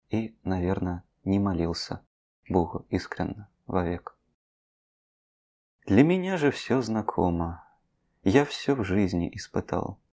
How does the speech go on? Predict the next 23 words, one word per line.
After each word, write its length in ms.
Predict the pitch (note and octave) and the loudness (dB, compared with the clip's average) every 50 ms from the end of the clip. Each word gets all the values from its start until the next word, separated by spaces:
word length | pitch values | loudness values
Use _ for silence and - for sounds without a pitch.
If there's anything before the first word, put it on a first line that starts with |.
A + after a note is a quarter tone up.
| _ _ _ _ _ - | _ _ _ _ _ -2
Знаю 420 | F#2+ G2+ C#3 D3 C3 G#2+ F2 F2 | 2 4 4 6 6 4 4 4
голод, 420 | E2+ G2+ A2+ B2 A#2+ A2+ G#2 F#2+ G2+ | 6 8 8 8 8 4 2 0 -2
знаю 380 | F#2 - G2+ A2 G2 F2 D#2+ | -2 -2 0 0 0 0 -2
холод, 600 | - - - - G#2 A#2 G#2 G2 F#2+ - - - _ _ _ _ _ _ _ - | -4 -4 2 4 4 6 6 4 0 -2 -8 -20 _ _ _ _ _ _ _ 0
босс 340 | - A#2 B2 C3 B2 - - - | 4 4 6 4 4 0 -2 -2
и 80 | G2+ | -2
гол 320 | F2+ F#2+ F#2+ A2+ A#2+ B2 A#2 | 0 4 4 6 6 4 4
не 140 | G#2+ G2+ G2+ | 2 0 0
раз 200 | G#2 G2+ - F2+ | 0 0 0 0
бывал. 520 | F2 F2+ F2+ F#2 F#2+ G2 F#2 F2 - _ _ _ _ _ _ _ _ _ _ _ | 0 2 2 2 2 0 0 -2 -6 _ _ _ _ _ _ _ _ _ _ _
Хорошо 480 | - - - D3+ F3 E3+ - - F3 F3+ | 6 10 10 10 10 8 6 6 6 6
вам 180 | D#3 A#2 F#2+ G2 | 8 6 6 4
удивляться, 960 | F#2 F#2 E2+ E2+ E2 F#2 A#2+ C#3+ C#3 - - - - - A2 G#2+ G#2 - - | 2 2 2 4 6 6 6 4 2 -2 -8 -14 -10 -10 -10 -10 -10 -12 -16
хорошо 480 | - - - - - - - - B2+ B2 | -14 -6 -4 -2 -2 -2 0 0 0 0
судить, 640 | - - - E2+ E2 - A2 B2+ B2+ A#2+ - - - | -2 -4 -6 -6 0 4 4 4 4 2 -2 -6 -6
рядить, 580 | - E2 G2 A#2 B2 C3+ - - - - _ _ _ _ _ _ _ _ _ - | -6 0 2 4 4 4 2 -4 -14 -20 _ _ _ _ _ _ _ _ _ 4
над 200 | A2+ A2 A2 - | 4 4 4 2
чужой 340 | - - G2 F#2 B2 C3 | 2 4 6 8 8 8
бедой 460 | G#2+ F2+ - G2 - G2+ A#2+ C3 B2 A#2 | 6 4 0 2 6 8 8 8 8 4
смеяться, 880 | - - - A#2 A#2 A2+ A2+ A2+ G#2+ G#2 - - - - G#2 G2 - - _ _ _ _ _ _ - | 0 -4 -4 -2 0 0 0 0 -2 -2 -6 -10 -10 -8 -8 -10 -10 -12 _ _ _ _ _ _ -4
да 120 | - - | -2 0
руками 480 | F2+ E2+ - - - G2+ B2 C3 B2+ B2 | 0 0 0 2 4 4 4 4 2 2
разводить. 800 | A#2 A#2 A#2 A2+ - G#2 A2+ A2 G#2+ G#2+ G#2 - - - - | 0 0 0 0 0 0 0 0 0 0 -2 -4 -8 -12 -16